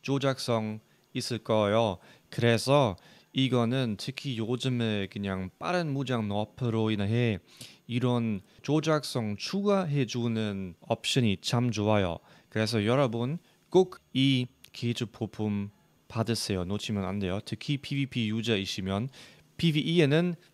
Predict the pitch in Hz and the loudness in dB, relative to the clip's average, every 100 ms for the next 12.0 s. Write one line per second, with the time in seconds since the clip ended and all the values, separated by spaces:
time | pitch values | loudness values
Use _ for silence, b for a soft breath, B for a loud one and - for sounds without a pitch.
0 | _ - 156 151 147 143 139 139 123 139 | _ -6 -6 -2 -2 -2 -2 -6 -4 -4
1 | 135 - 110 113 123 110 107 - 101 110 | -4 -2 2 4 6 4 2 0 0 0
2 | 123 B _ 113 110 - 156 147 143 - | -2 B _ -4 -4 -2 -2 -2 -4 -4
3 | - 226 135 123 127 131 95 _ _ 113 | 4 4 6 4 2 0 -4 _ _ -2
4 | 107 113 104 104 104 101 87 82 B B | 0 -2 -4 -2 -2 0 -2 -6 B B
5 | B - 110 104 175 240 - B B _ | B -2 0 4 4 4 -4 B B _
6 | 120 117 120 170 185 b b - 131 156 | -2 0 0 0 -2 b b -6 0 0
7 | 170 156 175 151 185 196 202 196 165 170 | 2 2 2 2 2 2 2 2 2 0
8 | 165 180 185 233 B B B - 151 165 | 0 2 2 0 B B B -4 2 2
9 | 175 170 165 160 160 156 143 170 165 143 | 2 -2 -2 -2 -2 -2 0 0 -2 -2
10 | 156 139 143 151 143 143 143 135 147 147 | -2 2 2 4 0 2 0 2 2 2
11 | 175 B B B _ - 139 147 143 151 | 0 B B B _ -4 -2 -2 -2 -2